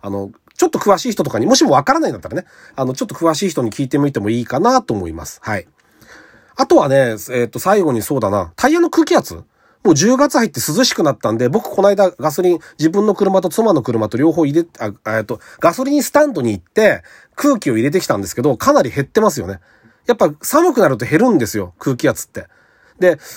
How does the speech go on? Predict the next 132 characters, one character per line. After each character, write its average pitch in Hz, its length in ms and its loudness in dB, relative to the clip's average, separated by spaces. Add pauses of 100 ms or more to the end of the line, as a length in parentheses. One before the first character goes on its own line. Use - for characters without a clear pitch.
(220)
だ - 120 4
か - 100 2
ら 131 280 4
ガ 170 100 0
ソ 262 100 -2
リ 285 60 2
ン 262 40 0
ス - 40 -12
タ 294 100 4
ン - 20 2
ド 226 60 0
行 147 60 0
っ - 20 -12
た 135 80 0
ら 120 80 2
タ 233 140 0
イ 269 80 -2
ヤ 285 80 0
チ 320 100 0
ェ 311 40 0
ッ - 60 -14
ク、 - 80 -20
タ 247 140 0
イ 262 40 2
ヤ 269 80 4
の 277 100 0
空 254 160 -4
気 294 100 -2
圧 269 160 -2
チ 311 100 -2
ェ - 40 -2
ッ - 20 -20
ク 165 140 0
は 147 160 4
し - 140 -10
た 220 140 0
方 254 180 0
が 139 120 2
い 151 80 0
い 160 40 -8
と 139 120 -2
思 101 120 -2
い 95 40 -4
ま 101 120 -6
す、 - 100 -10
そ 123 60 -4
ろ 117 60 0
そ 104 140 -8
ろ。 87 120 -14 (300)
は 113 200 -4
い。 80 100 -20 (580)
<laughs> 302 840 -2
ま 247 80 4
あ、 175 40 4
あ - 40 2
の、 147 140 0
素 339 260 0
人 285 100 2
の 208 60 0
意 220 80 -2
見 196 160 4
な - 80 4
ん - 20 0
で 117 60 -8
す - 60 -12
け 135 60 -6
ど、 135 80 -2
ち 143 120 -2
ょ - 40 -2
っ - 60 -8
と 135 180 2
あ 123 60 -4
の、 120 160 -2
頭 160 240 0
の 151 100 0
片 147 200 -2
隅 147 180 0
に 143 80 0
置 139 120 0
い 135 40 -6
と 151 80 0
い 143 60 0
て 127 80 -2
も 107 120 -2
ら 104 60 0
え 104 40 0
れ 101 60 -2
ば 98 160 -10
い 147 120 -4
い 139 60 -4
か 113 120 -4
な 139 220 2
な 113 120 0
ん 90 40 -12
て 92 80 -12
思 90 160 -10
い 82 40 -12
ま 85 120 -12
す。 - 120 -16
は 123 120 -4
い。 101 100 -10 (480)
と 302 100 6
い 311 40 10
う 320 40 8
わ 311 80 6
け 226 80 -2
で、 139 120 -4
メ 170 120 4
ガ 190 100 6
ネ 160 80 2
を 139 60 -2
取 123 140 -6
っ - 40 -20
た - 80 0
ら 190 80 4
メ 156 120 4
ガ 127 100 2
ネ 110 180 -2
で 98 80 -8
し - 80 -12
た。 - 120 -12
あ 113 40 -6
り 139 80 0
が 127 120 0
と 104 100 -6
う 92 40 -6
ご 90 60 -8
ざ 110 100 -4
い 143 60 0
ま 160 80 -2
し 143 60 -10
た。 135 140 -2